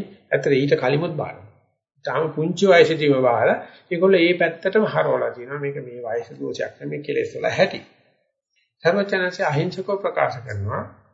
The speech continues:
එහෙම නැත්නම් යක්ත ප්‍රතිබලව කියනවා. හඳුන්ලා දෙන්න පුළුවන් නම් අන්න ඔය වයසේ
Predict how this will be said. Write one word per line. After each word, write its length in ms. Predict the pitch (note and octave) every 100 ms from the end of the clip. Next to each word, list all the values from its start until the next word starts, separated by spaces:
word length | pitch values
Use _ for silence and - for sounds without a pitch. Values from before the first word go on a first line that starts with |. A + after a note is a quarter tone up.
| _ C#3+
එහෙම 120 | C3+
නැත්නම් 400 | C3 B2+ C#3 C3+ A#2+ - - _ _
යක්ත 240 | D3 D3 -
ප්‍රතිබලව 520 | D#3 D#3 F#3 G3 F#3 C#3+
කියනවා. 460 | - A2+ G#2+ B2 - - _ _
හඳුන්ලා 360 | D#3 F#3 F#3
දෙන්න 180 | F#3+ G3
පුළුවන් 260 | F#3+ F3+ E3+
නම් 140 | E3+
අන්න 160 | D#3+ C#3+
ඔය 120 | C3
වයසේ 420 | A#2 D3+ - A3+